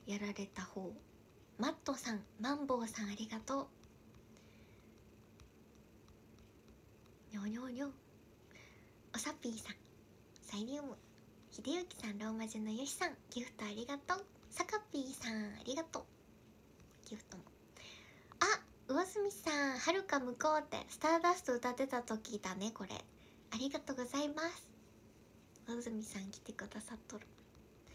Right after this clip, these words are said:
マットさん、神。ありがとう、神。佐々木のおじいさん、はがきれい。ありがとう。はがきれい。は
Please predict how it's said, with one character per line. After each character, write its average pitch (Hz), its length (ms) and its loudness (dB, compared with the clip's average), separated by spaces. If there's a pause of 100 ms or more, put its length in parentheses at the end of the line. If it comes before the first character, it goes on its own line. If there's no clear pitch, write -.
(2500)
マ 311 120 6
ッ 370 40 4 (140)
ト 302 80 2
さ 262 160 -4
ん、 202 160 0
神。 403 340 2 (680)
あ 330 40 2
り 339 100 2
が 381 100 0
と 359 140 4
う、 349 40 4
神。 339 840 0 (160)
佐 - 220 -2
々 349 100 2
木 381 140 2
の 370 180 4
お 254 60 4
じ 339 220 6
い 330 40 6
さ 247 160 0
ん、 202 60 2
は 233 160 0
が 254 140 6
き 403 160 8
れ 453 60 12
い。 349 80 10
あ - 640 -2
り 262 120 -2
が 381 140 6
と 440 260 10
う。 277 60 -2 (1080)
は 277 140 0
が 311 120 2
き 349 180 0
れ 294 80 6
い。 233 40 4 (120)
は 320 80 -2